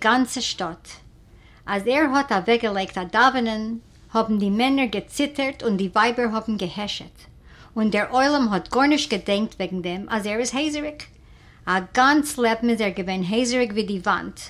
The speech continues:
און מען זאגט, אז מיין הייזעריקייט האב איך טאקע גענאשט פון אים. און נאך א פעטער האב איך געהאט,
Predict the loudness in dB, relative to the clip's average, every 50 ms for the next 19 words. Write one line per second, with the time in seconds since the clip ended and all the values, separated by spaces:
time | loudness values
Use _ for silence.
0 | -18 -20 -20 -20 -20 -20 -20 -20 -20 -20 -8 -4 0 2 2 2 2 2 2 2
1 | 2 2 2 0 -2 -2 -2 0 0 2 2 4 4 4 4 2 0 0 -2 -4
2 | -4 -4 -4 -6 -6 -6 -4 -4 -6 -4 -4 -4 -2 -2 -4 -6 -4 0 2 2
3 | 2 2 -2 -2 -2 -2 0 0 0 0 0 -2 -8 -8 -8 -8 -6 -6 -8 -10
4 | -12 -14 -18 -20 -20 -20 -20 -20 -20 -20 -20 -20 -20 -20 -20 -20 -20 -20 -20 -20
5 | -20 -20 -10 -4 0 2 6 6 6 6 6 4 2 2 2 -2 -2 -2 -2 -4
6 | -4 -2 -2 -4 -4 -4 -6 -8 -6 -8 -8 -4 -4 -4 -4 -6 -10 -16